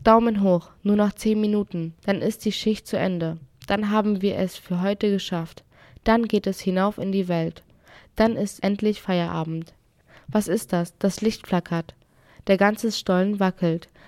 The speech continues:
Steine treffen mich am Rücken, am Kopf. Ich falle auf die Knie, drehe mich nach meinem Kumpel um,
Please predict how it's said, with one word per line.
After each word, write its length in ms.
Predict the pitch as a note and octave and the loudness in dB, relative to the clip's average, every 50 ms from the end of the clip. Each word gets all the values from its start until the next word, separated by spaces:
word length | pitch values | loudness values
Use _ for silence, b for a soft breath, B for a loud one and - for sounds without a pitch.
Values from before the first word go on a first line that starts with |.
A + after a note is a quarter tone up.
| B B - | B B -14
Steine 420 | - - - G#3+ A3 A#3 A#3+ A#3 | -6 0 2 2 2 2 0 0
treffen 400 | - - G#3+ G3+ - - G#3 G3+ | -2 0 -2 -2 0 0 0 0
mich 240 | G3+ G#3 G#3 - - | 0 0 -2 -2 -2
am 120 | G3 G3+ | -2 -2
Rücken, 420 | F#3+ F#3+ F#3+ F3+ - - E3 E3 E3+ - | 0 0 0 0 -2 -4 -6 -8 -6 -6
am 180 | - F#3 G3 F#3+ | -4 -4 -4 -2
Kopf. 440 | - - E3+ E3 - - - - - _ _ _ _ _ _ B B B B - | -2 -2 -4 -4 -4 -8 -20 -20 -20 _ _ _ _ _ _ B B B B -4
Ich 180 | - G3+ - | -4 -2 0
falle 260 | - G#3+ A3 A3+ G#3+ F#3+ | 2 2 4 4 4 2
auf 100 | G3 - | 0 0
die 160 | - G3+ - | -4 -8 -8
Knie, 400 | - - G3 F#3 F3 E3+ E3 E3+ b b b - | -6 -4 -2 0 0 0 0 -2 b b b -6
drehe 240 | - G#3 A3 A3+ A3+ | 0 2 2 4 4
mich 260 | A3+ G#3+ G#3 - - | 2 0 0 -2 -2
nach 180 | G3+ F#3+ F3+ | -2 -2 0
meinem 340 | - F#3 F3+ F3+ F3+ F3 F3 | 0 0 0 2 0 0 -2
Kumpel 380 | - - G3+ G3+ - G#3+ G3+ - | -2 -2 -2 -2 -2 -2 -2 -2
um, 280 | - E3+ E3 E3+ F3 | -2 -2 -4 -4 -6